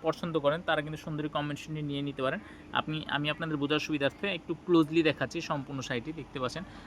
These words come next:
আর শাড়িগুলো কিন্তু একদম সফট, প্রিমিয়াম সফট কোয়ালিটির শাড়িগুলো পাচ্ছেন রূপালয় শপটি থেকে। অসাধারণ কালার কম্বিনেশন ডিজাইনের মাঝে শাড়িগুলো। আহ, দেরি না করে সাথে সাথে ফোন করে অর্ডারগুলো কনফার্ম করবেন, কারণ অনেক সময় এসএমএস করলে রিপ্লাইটা দেওয়ার সময় সুযোগটা থাকে না।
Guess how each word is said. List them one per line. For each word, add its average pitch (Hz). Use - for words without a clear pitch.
আর 131
শাড়িগুলো 160
কিন্তু 175
একদম 170
সফট, -
প্রিমিয়াম 165
সফট -
কোয়ালিটির 143
শাড়িগুলো 143
পাচ্ছেন 135
রূপালয় 147
শপটি 123
থেকে। 104
অসাধারণ 151
কালার 143
কম্বিনেশন 147
ডিজাইনের 139
মাঝে 135
শাড়িগুলো। 131
আহ, 139
দেরি 147
না 160
করে 170
সাথে 156
সাথে 160
ফোন 160
করে 165
অর্ডারগুলো 151
কনফার্ম 147
করবেন, 143
কারণ 160
অনেক 156
সময় 160
এসএমএস 160
করলে 160
রিপ্লাইটা 160
দেওয়ার 151
সময় 147
সুযোগটা 139
থাকে 127
না। 165